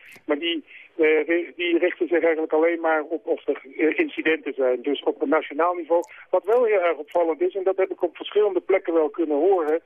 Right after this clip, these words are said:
eh, dat, eh, de opkomst waarschijnlijk veel hoger is dan, eh,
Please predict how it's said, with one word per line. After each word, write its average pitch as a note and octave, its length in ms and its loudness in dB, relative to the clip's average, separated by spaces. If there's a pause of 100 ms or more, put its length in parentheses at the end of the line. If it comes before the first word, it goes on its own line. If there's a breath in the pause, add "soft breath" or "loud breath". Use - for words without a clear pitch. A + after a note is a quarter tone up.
(380 loud breath)
eh, D#3 100 2 (160)
dat, E3 160 0
eh, E3 140 -6 (240)
de D#3+ 100 -6
opkomst A3+ 500 -2
waarschijnlijk F3+ 400 -2
veel F3 220 2
hoger F#3 480 0
is C#3+ 100 -10
dan, E3 260 0
eh, D3+ 380 2